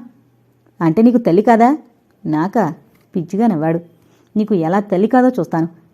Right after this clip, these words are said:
నీతోనే క్షమార్పణ చెప్పించి ఆ అమ్మ అని పిలిచే వరకు. అది ఒక్కనాటికి జరగదు. అలాగా, సరే, ఇప్పుడే తీసుకొస్తాను. ఎవర్ని, ఎక్కడకు?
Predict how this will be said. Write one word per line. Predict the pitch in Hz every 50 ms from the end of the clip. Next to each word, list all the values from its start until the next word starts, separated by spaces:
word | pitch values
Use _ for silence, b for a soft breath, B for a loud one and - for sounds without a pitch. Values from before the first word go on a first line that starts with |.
| -
నీతోనే | 202 214 214 233 233 226 226 233
క్షమార్పణ | 233 - - 170 175 202 226 214 247
చెప్పించి | 240 233 220 202 208 226 208 202 202 220 254 254 254 - _ -
ఆ | 170 165
అమ్మ | 170 202 233
అని | 247 254
పిలిచే | 240 247 214 214 - 269
వరకు. | 247 247 247 240 247 247 247 240 - - _ _ _ _ _ _ _ _ _ _ _ -
అది | 160 165 170
ఒక్కనాటికి | 156 160 151 - 190 190 196 190 190 - 208
జరగదు. | 170 165 147 156 165 175 190 190 - _ _ _ _ _ _ _ _ _ _ -
అలాగా, | 175 160 170 185 180 180 190 208 190 175 - - -
సరే, | 196 175 175 175 - -
ఇప్పుడే | 208 - 233 233
తీసుకొస్తాను. | 240 240 254 254 - 233 190 - - 170 165 170 - _ _ _ _ _ _ _ _ _ _ _ - -
ఎవర్ని, | 175 170 165 175 175 160 170 208 269
ఎక్కడకు? | 285 262 254 277 262 262 190 165